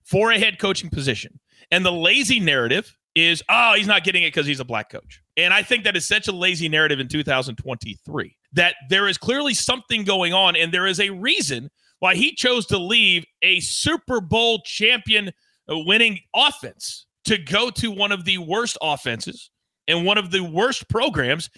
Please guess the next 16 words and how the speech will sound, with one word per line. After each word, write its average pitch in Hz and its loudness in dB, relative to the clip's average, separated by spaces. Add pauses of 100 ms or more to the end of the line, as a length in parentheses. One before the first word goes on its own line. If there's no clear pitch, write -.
(160)
in 175 0
the 226 4
entire 185 0
N 165 0
F 175 -4
L. - -4 (160)
They 233 4
just - 0
are. - 2 (200)
Washington 226 2
is 208 2 (160)
absolutely 214 0
a 240 4
mess 269 2
right 127 0
now. 117 -8